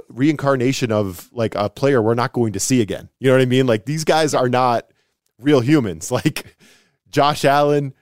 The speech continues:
Joe Burrow, Lamar Jackson. Like, if you could find one of those guys, you have hit the lottery. If you could find Mahomes, it's, like, that next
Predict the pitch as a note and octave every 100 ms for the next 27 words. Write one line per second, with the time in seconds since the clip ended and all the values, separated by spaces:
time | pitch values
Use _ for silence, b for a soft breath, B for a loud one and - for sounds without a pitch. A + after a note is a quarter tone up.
0 | _ _ C3+ C3+ B2 B2+ B2+ C3+ C#3 C3
1 | b _ B2+ A#2+ C#3 B2 A#2 B2 - C#3+
2 | C#3+ B2+ A#2 - - A#2 E3 - D3+ D3
3 | C3 C3 A#2+ C3+ C#3+ D#3+ D#3+ A#2+ C#3+ C#3
4 | - - A2 G2 A2 C#3+ D#3+ F3+ B2+ E3
5 | F#3 - D3 B2 G#2+ C#3+ D#3 A2 A#2 A#2+
6 | A2 A2+ G#2+ A#2+ B2 - -